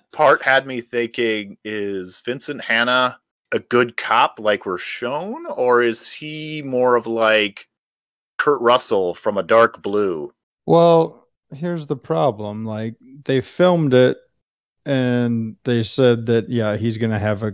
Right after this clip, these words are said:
Speaker 2: cocaine addiction, so you get to see <laughs> all of the workings of that. And then at the last second, they're like,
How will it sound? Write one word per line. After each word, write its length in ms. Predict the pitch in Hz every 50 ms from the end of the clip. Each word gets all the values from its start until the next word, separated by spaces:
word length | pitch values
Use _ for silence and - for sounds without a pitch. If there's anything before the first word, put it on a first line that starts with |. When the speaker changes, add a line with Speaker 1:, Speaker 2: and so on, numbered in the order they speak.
| - _
Speaker 2:
cocaine 480 | - 120 113 104 - - 151 156 143 120
addiction, 640 | 104 92 95 113 107 101 - - - 104 110 117 113
so 400 | - - - 107 104 107 107 107 107 _ _
you 220 | - 117 110 113 107
get 280 | 110 - 120 107 - -
to 100 | 110 98
see 420 | - - - 147 147 139 123 123
<laughs> 40 | -
all 280 | - 127 - - 160 147
of 180 | 127 120 117 113
the 100 | 120 117
workings 500 | 117 135 151 151 147 - 131 117 107 104
of 140 | 101 92 -
that. 300 | 110 104 104 107 107 - _ _ _ - _ _ _ _ _ _ _ _ _
And 200 | 208 151 143 151
then 140 | 151 147 147
at 100 | 143 143
the 80 | - -
last 340 | - 139 135 135 131 - -
second, 340 | 151 147 139 - 135 120 117
they're 100 | 120 110
like, 260 | 107 107 110 -